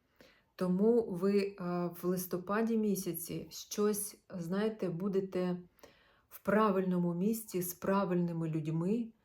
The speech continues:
а, які вам щось запропонують. Бачите? А, це якась вдача.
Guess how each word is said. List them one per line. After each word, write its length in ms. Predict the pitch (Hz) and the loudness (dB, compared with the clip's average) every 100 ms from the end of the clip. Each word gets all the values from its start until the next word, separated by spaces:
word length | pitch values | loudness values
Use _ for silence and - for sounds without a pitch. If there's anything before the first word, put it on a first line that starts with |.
| _ - - _ | _ -20 -20 _
а, 420 | 165 165 165 165 - | -6 -2 -2 -2 0
які 380 | 165 185 185 226 | 2 2 0 0
вам 220 | 196 180 | 0 0
щось 360 | 175 - 214 185 | -2 0 0 2
запропонують. 1200 | 180 180 170 170 175 180 196 170 - - - _ _ _ 175 | 0 -2 -6 -2 0 4 4 2 -2 -12 -20 _ _ _ -4
Бачите? 460 | 196 226 - - - _ _ _ _ _ _ _ _ _ _ _ _ _ _ _ _ _ _ _ - 180 | -2 -2 -8 -16 -20 _ _ _ _ _ _ _ _ _ _ _ _ _ _ _ _ _ _ _ -20 -20
А, 580 | - 185 170 165 165 165 - - _ _ _ _ _ _ 120 - - - | -8 -4 0 0 -2 -4 -8 -16 _ _ _ _ _ _ -20 -18 -14 -6
це 160 | 185 | -2
якась 320 | 180 175 180 | -2 -2 -2
вдача. 560 | 165 160 190 185 - | -4 -2 0 0 -4